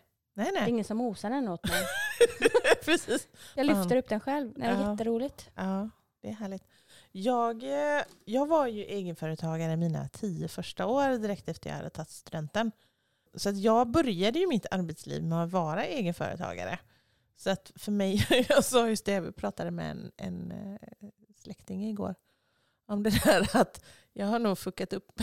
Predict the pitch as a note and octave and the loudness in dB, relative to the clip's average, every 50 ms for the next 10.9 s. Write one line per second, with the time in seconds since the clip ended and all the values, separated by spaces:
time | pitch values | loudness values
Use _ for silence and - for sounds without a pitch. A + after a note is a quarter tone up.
0 | - - - F4 E4+ F5 F5 F#4 - F5+ - D#4+ G#4 - A#4+ C4+ C#4 C5+ - G4+ | -2 0 2 2 2 4 4 2 2 4 2 2 2 4 6 4 4 4 2 -2
1 | A3+ - - G#3 - - - C4 A#3 C4+ D4 G#3+ G3 G3+ - - - - - - | 0 0 0 0 0 -2 -2 -2 2 4 4 4 4 2 -4 -12 -20 -20 -10 -4
2 | - G#3+ G#3 G3 G3+ B3 B3+ G#3+ A3 G3+ G#3+ C4 C#4+ D4+ D#4 - - C#4+ - - | -2 -2 0 2 4 4 4 4 2 0 2 2 2 2 2 0 -2 -4 -2 0
3 | C4 C4+ G#3+ G3 G3+ - - F3+ F#3 A3 A#3+ C4 C4 - - G3+ G3+ F#3+ F3+ G3 | 0 0 0 -2 -4 -4 -2 0 2 2 0 -2 -4 -6 -4 -2 0 0 2 0
4 | F#3+ F3 F3+ G3 G3 F3+ - F3 E3+ E3 - E3+ E3 E3 E3 E3 F#3+ B3+ B3 _ | 0 0 0 -2 -4 -4 -2 -4 -4 -2 -2 -4 -4 -2 0 0 0 -2 -4 _
5 | - - - A#3 A3 G#3+ G#3 G#3 G3+ G3 F#3+ A3+ G#3 G3+ G3+ G3+ A3+ A3 G#3 G3 | -16 -12 -6 -2 0 0 2 2 2 2 2 2 2 2 0 0 0 2 2 2
6 | F#3+ G3 G3 F#3 F#3 F#3 F3 E3+ - - G#3 F#3 D#3+ - - - A#3 B3+ B3 G3+ | 0 0 0 0 0 0 0 0 0 0 0 0 0 -2 -2 0 0 0 0 -2
7 | - D3 _ _ _ _ _ _ _ _ _ - - _ - F#3 - G#3+ G#3 G#3+ | -6 -10 _ _ _ _ _ _ _ _ _ -20 -18 _ -12 -10 -6 -4 -4 -2
8 | A3 B3 C#4 C#4 B3+ B3 C#4+ D#4+ D4 A#3 - F3 F#3 - - - - F#3+ G#3 B3+ | -2 -2 -2 -2 -2 0 0 -2 -2 -4 -4 -6 -6 -8 -8 -6 -4 -4 -4 -4
9 | C#4+ - _ - G3+ G#3 - A#3+ C#4+ - E4 D#4 D4 B3 - - - - - - | -6 -8 _ -8 -6 -4 -4 -4 -4 -4 -4 -4 -2 -2 -4 -4 -6 -6 -6 -8
10 | - - - - - - - - - - - - D2 D#2+ D#2 - - | -14 -16 -16 -10 -6 -6 -6 -6 -6 -8 -8 -6 -4 -4 -4 -4 -6